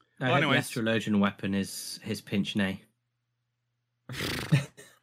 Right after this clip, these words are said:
Speaker 2: Okay. Uh, moving on. Uh, y-,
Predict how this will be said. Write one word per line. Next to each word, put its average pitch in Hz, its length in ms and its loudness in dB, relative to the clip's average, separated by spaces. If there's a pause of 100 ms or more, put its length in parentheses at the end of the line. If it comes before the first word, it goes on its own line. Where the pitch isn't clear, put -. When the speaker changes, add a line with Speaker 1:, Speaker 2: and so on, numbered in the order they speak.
(760)
Speaker 2:
Okay. 104 280 -8 (280)
Uh, 127 320 4 (100)
moving 139 320 -4
on. 110 200 -8 (680)
Uh, 127 600 4
y-, 67 720 -16